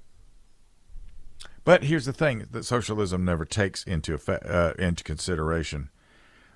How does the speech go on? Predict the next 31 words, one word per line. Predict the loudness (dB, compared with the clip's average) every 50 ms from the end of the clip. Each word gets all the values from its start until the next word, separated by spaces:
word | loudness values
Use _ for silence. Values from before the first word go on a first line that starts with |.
| _ 2
With | 6 8 8 8
a | 8
booming | 10 10 10 10 10 8 6
economy, | 4 4 6 8 8 10 8 8 6 2 0 -2 -4 -6 -8 -2
as, | 0 0 0 0
as | 0 0 0 0
John | 4 6 6 8 8 6 6 4
F. | 2 0
Kennedy | 2 0 0 0 0 0 -2
said, | 0 2 4 4 4 2 2
"A | 0 2
rising | 4 6 6 6 6 6 4 2 -2 -2 0
tide | 2 4 6 6 6 6 4
will | 2 2 2
lift | 2 2 2 0 0 2
all | 6 8 8 8 8
boats." | 6 6 4 4 2 0 -6 -10 -10 -10 -10 -14 -20 _ _ _ _ _ _ _ _ _ _ _ _ _ _ _ _ -20 -20 _ _ _ _ _ _ _ _
So, | -2 6 8 8 10 8 6 2 _ _ _ _ -20 -20 _ -20 _ -20 -20 -20 _ _ _ -16 _
when | 0 2 2 4
the | 6 4
economic | 4 4 4 2 0 0 0 -2
growth | 0 0 0 -2 -4
is | -8 -8
occurring, | -4 0 2 4 4 4 2
even | 0 -2 -2 -2 -2 -2
the | -4
people | -4 -4 -4 -2 -2 0
in | 0 -2 -2
poverty, | -2 0 2 2 2 2 2 0 -2 -2
their, | 0 0 0 0 0 -2
their, | -2 0 0 0 0